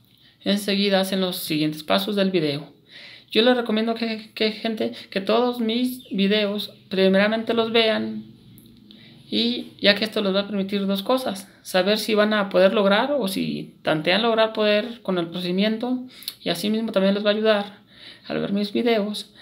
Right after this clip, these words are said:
qué herramientas se van a ocupar durante el procedimiento. Aquí le ponemos instalar.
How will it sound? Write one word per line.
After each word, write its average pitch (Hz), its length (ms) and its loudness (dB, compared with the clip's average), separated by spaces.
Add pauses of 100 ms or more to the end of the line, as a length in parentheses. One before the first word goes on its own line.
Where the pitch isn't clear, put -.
(420)
qué 208 160 4
herramientas 196 680 0
se 165 160 -4
van 180 160 -2
a 190 40 2
ocupar 226 440 -2 (380)
durante 180 360 0
el 160 100 -6
procedimiento. 160 800 0 (2250)
Aquí 185 240 -4
le 185 100 -4
ponemos 190 460 -2
instalar. 214 500 -2